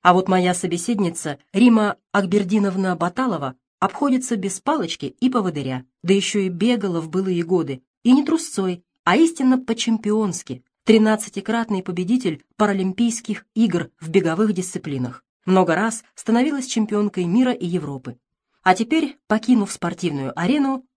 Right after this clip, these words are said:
активно выступает на политической, являясь депутатом Государственной Думы Российской Федерации нынешнего созыва. Рима инвалид не с рождения.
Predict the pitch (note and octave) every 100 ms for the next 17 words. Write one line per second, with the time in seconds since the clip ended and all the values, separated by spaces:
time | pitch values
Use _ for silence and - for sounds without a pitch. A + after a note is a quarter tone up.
0 | _ A3+ - E4 C#4+ B3+ B3 G#3+ A3 A#3
1 | G#3+ G#3 G#3+ A3+ B3+ B3 F#3 - - E3
2 | D#3 - _ F#3 A3 E4 C#4+ F#3 F3+ F#3
3 | E3 D4+ C#4+ B3 F3+ - F3 E3 - D#3
4 | C#3+ C#3+ D#3 C4+ B3+ B3+ E3 - C#3 -
5 | B2+ D3+ F#3+ C#4+ C#4+ A#3+ A#3 - - G3
6 | C4 A3+ G3 F3+ E3 C3+ A#2+ A#2 - _
7 | _ _ _ _ _ _ _ _ _ G#3
8 | D4+ E4 D#4+ - A3 A3+ A3+ C4 A#3+ A#3+
9 | - A3 G3+ G3+ F#3 C#3+ B2